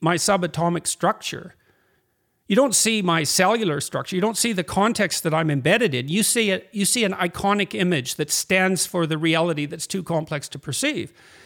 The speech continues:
And so it's not easy to tell when you're using an appropriate heuristic. And the basic rule of thumb is you use the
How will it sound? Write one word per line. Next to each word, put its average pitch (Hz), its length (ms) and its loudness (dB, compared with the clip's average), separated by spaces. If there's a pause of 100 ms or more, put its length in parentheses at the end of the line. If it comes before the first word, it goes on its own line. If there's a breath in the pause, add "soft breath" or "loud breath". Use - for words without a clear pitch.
(160 soft breath)
And 196 120 0
so 220 320 4 (840 loud breath)
it's - 160 0
not 247 200 4
easy 226 280 0
to 180 120 -6
tell 208 300 2
when 175 160 2
you're 185 140 4
using 185 560 2
an 165 80 2
appropriate - 460 0
heuristic. 180 500 0
And 175 160 2
the 165 40 2
basic 208 400 0
rule 175 220 0
of 151 100 -4
thumb 220 300 2
is 151 140 0
you 175 180 -2
use 165 140 0
the 156 240 -2